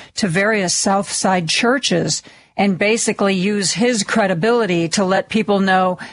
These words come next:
you know, it's okay. Yes, you know, she, she may be gay, but it's okay and you can vote for her.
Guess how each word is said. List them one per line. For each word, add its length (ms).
you 100
know, 240
it's 280
okay. 720
Yes, 420
you 140
know, 300
she, 420
she 180
may 220
be 200
gay, 320
but 160
it's 160
okay 460
and 140
you 140
can 180
vote 280
for 260
her. 240